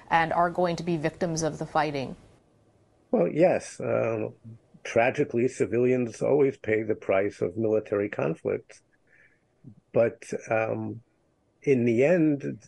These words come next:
Speaker 2: it's Hamas is the government there. They have been since two thousand and seven, and they bear responsibility for, for what they did. Israel goes to extraordinary, uh, lengths to prevent civilian deaths. I know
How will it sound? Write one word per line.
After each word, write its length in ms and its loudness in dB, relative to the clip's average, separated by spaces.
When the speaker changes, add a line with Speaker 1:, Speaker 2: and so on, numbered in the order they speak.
Speaker 2:
it's 480 -6
Hamas 500 0
is 240 -4
the 60 -4
government 480 0
there. 260 0
They 140 0
have 240 0
been 160 -2
since 240 -6
two 160 0
thousand 420 -2
and 140 -4
seven, 440 -4
and 180 -2
they 160 4
bear 240 2
responsibility 920 -2
for, 320 -6
for 240 -2
what 240 2
they 140 2
did. 380 0
Israel 400 4
goes 260 4
to 100 0
extraordinary, 1040 0
uh, 280 0
lengths 560 0
to 100 -6
prevent 540 -2
civilian 560 -2
deaths. 400 0
I 100 -2
know 380 0